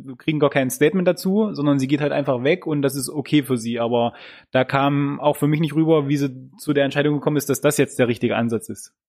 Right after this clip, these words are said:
Leider. Ganz viele Sachen, also entweder ist die, ist diese Episode in sich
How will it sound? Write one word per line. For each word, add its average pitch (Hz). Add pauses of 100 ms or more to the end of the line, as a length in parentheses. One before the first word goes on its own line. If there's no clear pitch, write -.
(100)
Leider. 120
Ganz 139
viele 185
Sachen, 185 (680)
also 131
entweder 160
ist 160
die, 147
ist 147
diese 143
Episode 147
in 131
sich 175